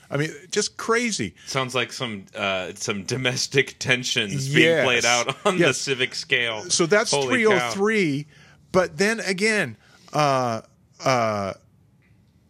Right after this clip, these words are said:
Speaker 1: uh, in, in two years later, one of his, uh, main lieutenants, a guy named Galerius, uh, Ga-, Galerius, Ga-, Galerius, um,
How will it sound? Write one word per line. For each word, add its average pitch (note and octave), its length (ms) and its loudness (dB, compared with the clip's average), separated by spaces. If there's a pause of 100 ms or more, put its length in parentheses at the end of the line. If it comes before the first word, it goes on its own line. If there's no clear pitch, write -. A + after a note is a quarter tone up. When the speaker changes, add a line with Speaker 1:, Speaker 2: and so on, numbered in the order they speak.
(400)
Speaker 1:
uh, D#3+ 340 -4 (220)
in, D#3+ 220 0
in C#3+ 220 -4
two G#3 260 -2
years F#3 320 -2
later, D3 480 0 (260)
one D#3 220 2
of D#3+ 100 -2
his, C#3 300 0
uh, A#2+ 160 2
main C#3+ 420 0
lieutenants, C3 640 -4
a A#2 40 -6
guy A#2 220 -2
named A2+ 300 -4
Galerius, B2 720 -2 (760)
uh, A#2 380 2 (140)
Ga-, A#2+ 220 0
Galerius, C#3 640 0
Ga-, A#2 300 -2
Galerius, C3+ 760 0 (440)
um, A#2 380 0